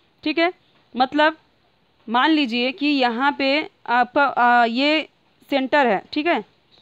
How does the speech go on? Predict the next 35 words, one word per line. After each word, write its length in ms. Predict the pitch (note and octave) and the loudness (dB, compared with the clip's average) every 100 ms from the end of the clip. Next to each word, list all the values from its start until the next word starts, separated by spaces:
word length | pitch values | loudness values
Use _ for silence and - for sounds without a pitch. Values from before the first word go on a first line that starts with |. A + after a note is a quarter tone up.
| _ | _
सेंटर 440 | D#4 D4+ D4+ F4+ | 2 2 2 2
से 240 | E4 F4 F4 | 2 0 0
यहाँ 500 | D#4+ A#3 B3+ C4+ D#4 | 0 0 0 2 0
का 220 | B3 G#3 - | 2 0 2
एरिया 360 | A#3 G#3+ B3 | -2 0 -2
कितना 420 | C4+ A#3+ - A3 | -2 -6 -6 -2
है, 180 | G3+ F3+ - _ _ _ _ _ _ _ _ _ | -2 -6 -12 _ _ _ _ _ _ _ _ _
हम 160 | G#3+ A#3+ | -6 -4
यहीं 180 | B3+ | -2
से 120 | C#4+ C#4 | -2 -2
ड्रॉ 180 | A#3+ | -2
करेंगे 340 | A3+ A3+ A3+ A#3+ | -2 -2 -2 -2
ना, 180 | D4 B3 _ _ _ - | -2 -4 _ _ _ -4
यही 400 | A#3 B3 D#4+ - _ | -2 0 0 -2 _
मेन 380 | - A#3+ C4+ C#4+ | -6 -2 0 0
है, 160 | A#3 G#3 | -2 -2
यहीं 320 | G#3 B3+ D4+ | -2 -2 -2
से 140 | D4+ | -2
हम 120 | C#4 C4+ | -4 0
क्या 140 | C#4 | -2
करते 240 | C#4 C4+ | -2 -4
हैं, 80 | D4 | -4
हर 220 | C4+ B3+ | 0 0
जगह 240 | B3+ B3+ B3+ | 0 -2 -2
का 260 | C#4 D#4+ G4+ _ _ _ - | 0 -2 -2 _ _ _ -10
एंगल 360 | A3 A#3+ A#3 D4+ | -6 -2 0 0
डिसाइड 440 | B3+ A#3 A3+ A3+ | -2 0 0 0
करते 260 | A#3 A3 A3 | -2 -4 -4
हैं 80 | G#3+ | -6
कि 80 | |
ये 160 | A3+ B3+ | -4 -6
कितने 300 | B3 A3 A#3+ | -6 -8 -6
डिग्री 260 | G#3+ G#3+ G#3+ | -4 -6 -6
पे 120 | G3 | -4
है, 200 | F#3+ | -4